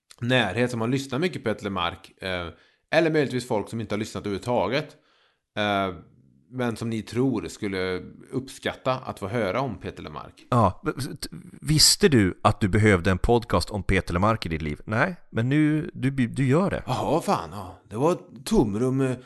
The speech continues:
Speaker 1: jag aldrig fyllt upp, men nu, nu kan jag det då.
Speaker 2: Har du någonsin undrat varför du, varför du känner som att, eh, som att det känns som att du väntar på regn? Jo, men det är för att du inte har någon som sjunger om dina känslor och du har inte en podcast som analyserar de känslorna.
Speaker 1: Ja,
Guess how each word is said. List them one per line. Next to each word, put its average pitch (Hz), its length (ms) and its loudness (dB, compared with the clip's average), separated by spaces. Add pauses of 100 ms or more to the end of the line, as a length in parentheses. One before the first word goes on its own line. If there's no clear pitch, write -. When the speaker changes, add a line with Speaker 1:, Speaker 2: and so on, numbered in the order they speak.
(120)
Speaker 1:
jag 139 120 2
aldrig 104 180 2
fyllt 113 200 -6
upp, 90 260 -6
men 113 140 -4
nu, 139 220 -2
nu 170 120 -2
kan 139 260 -4
jag 214 80 -2
det 101 120 -6
då. 69 200 -16
Speaker 2:
Har 131 120 4
du 143 60 4
någonsin 147 300 8
undrat 120 320 8
varför 113 240 6
du, 104 140 4
varför 110 220 0
du 110 60 0
känner 120 320 2
som 110 140 0
att, 98 140 -2
eh, - 60 -12 (1000)
som 113 180 -2
att - 100 -2
det 101 60 -6
känns 113 160 0
som 113 60 0
att 95 60 -2
du 104 60 0
väntar 90 580 4
på 98 160 -2
regn? 82 380 -2 (420)
Jo, 139 120 2
men 147 120 2
det 147 80 4
är 151 60 4
för 147 100 -2
att 135 80 -4
du 139 100 4
inte 135 160 2
har 135 300 4
någon 113 140 4
som 110 160 2
sjunger 143 480 4
om 110 80 4
dina 107 160 2
känslor 98 680 2
och - 300 -8
du 113 60 4
har 117 80 8
inte 113 160 4
en 104 80 6
podcast 117 680 4
som 95 140 -2
analyserar 107 1000 6
de 101 280 6
känslorna. 110 580 0
Speaker 1:
Ja, 131 200 4